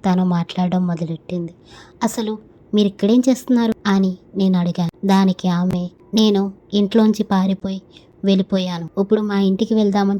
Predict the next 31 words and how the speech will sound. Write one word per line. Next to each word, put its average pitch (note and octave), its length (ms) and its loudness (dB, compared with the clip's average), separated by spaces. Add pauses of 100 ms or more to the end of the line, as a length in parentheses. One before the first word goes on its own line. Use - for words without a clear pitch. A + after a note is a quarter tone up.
చూస్తున్నాను. F3 560 -4
కానీ G3+ 360 0 (120)
మా G3 100 2
ఇంట్లో G3 420 0
వాళ్ళు F#3+ 280 0 (200)
నన్ను F#3+ 340 0 (140)
లోపలికి G3 460 -4
రానిస్తారో G3 640 -2
రానివ్వరో F#3 540 -4 (460)
అని G3+ 160 0
భయంతో F#3+ 640 0 (380)
ఈ A3 80 4
రోడ్డు G3 300 0
వారన F#3+ 400 0 (200)
ఇలా G3 220 0
నిలబడిపోయాను" F3+ 840 -2 (280)
అని F3+ 300 0 (180)
నాతో F#3 300 -2
చెప్పింది. - 580 -8
"అంతే C#4 260 0
కదా, C4 280 2 (180)
మీ A3 100 0
ఇల్లు A3 160 2
ఎక్కడ C4 200 2
చెప్పండి, A#3+ 540 -4 (160)
మేము G#3+ 200 0
వెళ్ళి G#3 180 0
మాట్లాడతాం" G#3+ 680 0 (280)
అని G3 380 0
నేను G3+ 200 2
అన్నాను. F3 320 -2